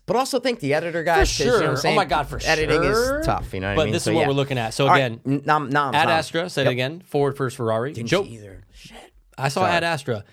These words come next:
Speaker 1: Oh, you did?
Speaker 2: Th-, so boring.
Speaker 1: <laughs>
Speaker 2: Mikey, one of the most boring space movies with Brad, Brad Pitt's great, but you're going,
Speaker 1: Really?
Speaker 2: "Ugh."
Speaker 1: Fuck.
Speaker 2: Oh, dude, so boring,
Speaker 1: Wow.
Speaker 2: but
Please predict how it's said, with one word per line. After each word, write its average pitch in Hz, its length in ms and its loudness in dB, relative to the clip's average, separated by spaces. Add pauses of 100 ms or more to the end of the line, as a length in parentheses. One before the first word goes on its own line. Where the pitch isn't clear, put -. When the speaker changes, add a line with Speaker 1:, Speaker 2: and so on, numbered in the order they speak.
(100)
Speaker 1:
Oh, 196 60 4
you 185 140 0
did? 302 260 2
Speaker 2:
Th-, 120 180 -10 (120)
so - 320 -4
boring. 90 360 -10 (300)
Speaker 1:
<laughs> - 300 -16
Speaker 2:
Mikey, 175 500 0 (480)
one 139 160 2
of 139 40 2
the 147 60 2
most 151 200 0
boring 156 420 2
space - 640 -2
movies 160 240 -2
with 143 100 0
Brad, 135 220 -2
Brad 160 180 2
Pitt's 151 220 -4
great, 123 500 -2
but 131 180 0
you're 139 120 2
going, - 240 2
Speaker 1:
Really? 101 320 -4
Speaker 2:
"Ugh." 208 680 -2
Speaker 1:
Fuck. 170 60 -2
Speaker 2:
Oh, 190 300 2
dude, 127 360 -4
so 131 320 -2
boring, 107 380 -8
Speaker 1:
Wow. 117 160 -6
Speaker 2:
but 175 400 2